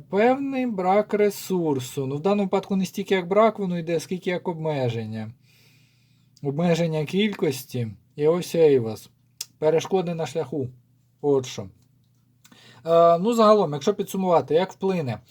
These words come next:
Перед перевернутий. Масштаб того впливу не настільки великий, як би хотілось. Що, що конкретно? Ну, ось Турісас, воно йде як зброя.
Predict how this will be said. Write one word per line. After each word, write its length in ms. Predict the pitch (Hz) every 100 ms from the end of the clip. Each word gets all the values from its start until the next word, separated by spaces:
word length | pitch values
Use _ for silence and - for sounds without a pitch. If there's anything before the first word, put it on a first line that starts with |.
| - -
Перед 220 | - 233
перевернутий. 840 | 240 214 196 190 160 123 - 101 95 _ _ _ 143
Масштаб 460 | 170 - 233 233
того 200 | 220 190
впливу 340 | 190 220 240 208
не 120 | 185
настільки 440 | 170 165 190 180
великий, 600 | 156 139 117 104 98 98 -
як 240 | 139 143
би 100 | 143
хотілось. 560 | 135 131 123 107 98 - _ _
Що, 360 | - - 214 208
що 220 | 196 208
конкретно? 640 | 202 190 175 170 147 139 185
Ну, 140 | 285
ось 80 | 302
Турісас, 460 | 294 262 226 190 147
воно 240 | 180 269
йде 200 | 269 240
як 160 | 220 170
зброя. 560 | 156 156 135 117 101